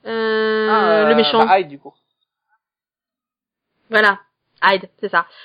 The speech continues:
Speaker 1: Je, je, je peux pas. C'est-à-dire que je déteste cet acteur. Je, tout ce que je l'ai vu, je l'ai détesté, de, je l'ai détesté. Et, et franchement, j'ai dû subir, quoi, à chaque fois. Mais pourquoi est-ce qu'ils ont recruté
Speaker 2: Moi, je
Speaker 1: cette
Speaker 2: trouve qu'il avait
Speaker 1: fille ?
Speaker 2: le regard mort et qu'il faisait
Speaker 1: Voilà.
Speaker 2: super bien le, enfin,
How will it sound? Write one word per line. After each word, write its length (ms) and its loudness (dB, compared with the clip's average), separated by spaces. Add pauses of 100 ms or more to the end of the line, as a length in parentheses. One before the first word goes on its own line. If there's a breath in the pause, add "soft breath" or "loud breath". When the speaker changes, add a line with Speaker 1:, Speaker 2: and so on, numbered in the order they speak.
(140 loud breath)
Speaker 1:
Je, 100 -14
je, 260 -6
je 80 0
peux 120 -4
pas. 220 -2 (160)
C'est-à-dire 240 -2
que 80 -2
je 80 0
déteste 380 0
cet 80 -8
acteur. 360 -4
Je, 100 -12
tout 200 -8
ce 80 -10
que 100 -4
je 80 -2
l'ai 100 0
vu, 160 -4
je 60 -4
l'ai 160 -4
détesté, 340 -8
de, 120 0 (140)
je 60 -4
l'ai 100 0
détesté. 400 -2
Et, 380 2
et 60 -2
franchement, 420 -4
j'ai 140 0
dû 100 -4
subir, 520 -2
quoi, 120 2
à 60 0
chaque 180 -6
fois. 160 -6
Mais 120 -6
pourquoi 680 4
est-ce 140 -6
qu'ils 160 -6
ont 100 0
recruté 320 -4
Speaker 2:
Moi, 120 0
je 60 -6
Speaker 1:
cette 120 -4
Speaker 2:
trouve 100 -10
qu'il 120 -10
avait 40 0
Speaker 1:
fille ? 80 -2
Speaker 2:
le 120 0
regard 280 -2
mort 360 -2
et 40 -16
qu'il 80 -16
faisait 160 -14
Speaker 1:
Voilà. 200 0
Speaker 2:
super 280 -8
bien 180 -8
le, 420 -8
enfin, 160 -2